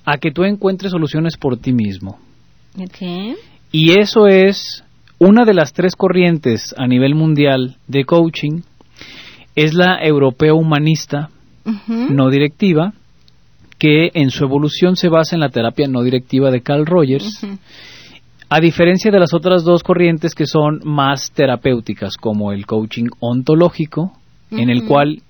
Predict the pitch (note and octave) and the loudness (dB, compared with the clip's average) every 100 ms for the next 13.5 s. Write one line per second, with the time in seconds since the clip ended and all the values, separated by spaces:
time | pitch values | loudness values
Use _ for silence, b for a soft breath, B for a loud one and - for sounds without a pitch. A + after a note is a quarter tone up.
0 | - A#2+ A2+ - D#3+ D#3 D3+ - - C3 | -10 -6 -6 -2 2 2 2 -4 -2 0
1 | C#3 C3 C3 A#2+ D3 D3+ D3 C3 C#3 C#3 | 0 0 -2 0 -2 -2 0 2 2 0
2 | - - D#3 D#3+ D#3 D3+ C3+ B2+ B2 A#2+ | -4 2 4 4 2 -2 -2 -4 -2 -4
3 | - E3 E3+ A#2+ G#2+ A2 G2+ A#2+ D3 D3 | -2 -2 0 -2 -4 -8 -8 -4 -2 0
4 | F3 D#3 E3 - A#2+ A#2 A#2 - D3+ D#3 | 2 2 -2 -2 -2 0 -2 0 -2 -2
5 | C#3 A2 B2 C3 b b b b b b | -4 -2 -2 -4 b b b b b b
6 | b _ - A2 A2 C3 C#3 - - - | b _ -8 -6 -2 -2 -2 -6 -8 -4
7 | C3+ C#3 - A2+ - F3 - F#3 D3+ - | -2 -2 -2 -8 -4 -4 0 0 0 -6
8 | C#3 - - - _ _ _ A2+ G#2+ G#2+ | -10 -12 -16 -20 _ _ _ -8 -6 -4
9 | C3+ F#3 D3+ A#2 C#3 - _ _ B B | -2 0 0 -2 -6 -12 _ _ B B
10 | B B B B B G2+ G2+ A2+ A#2+ C3 | B B B B B -4 0 2 4 4
11 | C#3+ E3 F#3+ F3 F#3 - - _ F3 G3 | 4 4 4 4 2 -8 -16 _ 2 6
12 | G#3 A3 - - C3+ B2 A#2+ A#2 - D3+ | 4 2 -6 -4 -2 0 0 -2 0 2
13 | D3+ D3 C3 A2 | 2 2 0 -4